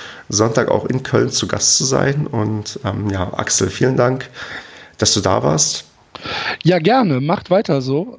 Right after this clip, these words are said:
Speaker 2: Ähm, ich find ja, äh, diese Bewegungen von Vereinspodcasts sehr, sehr be-, bereichernd. Und ja, alles Gute für die Zukunft. Vielen Dank, dass ich hier sein durfte.
Speaker 1: Vielen, vielen Dank für deine netten Worte. Vielen Dank, ähm,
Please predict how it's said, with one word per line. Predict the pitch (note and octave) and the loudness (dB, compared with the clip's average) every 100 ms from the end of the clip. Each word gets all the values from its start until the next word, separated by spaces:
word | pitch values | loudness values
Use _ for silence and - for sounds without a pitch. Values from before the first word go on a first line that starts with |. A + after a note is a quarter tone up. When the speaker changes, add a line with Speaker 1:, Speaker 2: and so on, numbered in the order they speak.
| - | -2
Speaker 2:
Ähm, | D3 D3+ D3+ D3+ - - | 0 0 -4 -8 -10 -8
ich | C#3 | -6
find | - D#3+ D#3 - - | -2 -2 -2 -6 0
ja, | C3 B2+ B2+ - - - - - - | 4 4 2 -2 -16 -16 -14 -16 -6
äh, | - A#2 | 2 2
diese | A#2 B2+ A#2+ | 4 4 4
Bewegungen | A#2 A#2 C#3 C3 B2+ B2+ A#2 | 4 4 6 6 4 4 2
von | C3+ A#2+ | 2 2
Vereinspodcasts | B2 - A#2 B2+ - - - - - - - - - - | 0 0 2 2 0 -6 -4 -4 -6 -6 -6 -6 -8 0
sehr, | B2+ C#3+ | 4 4
sehr | C3+ A#2 | 4 2
be-, | B2+ A#2+ A#2 | 2 2 2
bereichernd. | A#2+ A2 B2 C#3 - B2 B2 - - - - - - - | 0 2 4 2 2 0 -2 -12 -20 -18 -18 -20 -18 0
Und | B2 B2+ - - - | 2 2 0 -8 0
ja, | E3 A#2+ | 2 4
alles | A#2+ B2+ | 2 2
Gute | - F3 | 0 -2
für | - | -4
die | - A#2 | -10 -2
Zukunft. | D#3+ - G2 | -2 0 -4
Vielen | - C#3 B2+ | 2 2 4
Dank, | B2+ B2 | 4 2
dass | A#2+ | 0
ich | |
hier | D3+ | 2
sein | A#2 A2 | 2 2
durfte. | G2+ G2 D3 - _ - - | 0 -4 -8 -18 _ -14 -8
Speaker 1:
Vielen, | - C3 | 0 0
vielen | B2 G#2 | 2 2
Dank | G2+ A#2+ | 2 0
für | - | -2
deine | G2+ G2 G#2 G#2 G2+ | 2 4 4 2 2
netten | G#2 A2 | 2 2
Worte. | G2 G2+ G2+ | 0 0 -4
Vielen | - A#2+ A#2 | 0 0 2
Dank, | G2+ G#2 G#2+ | 2 2 0
ähm, | G#2 G2+ G2 G2 | -4 -2 -2 -4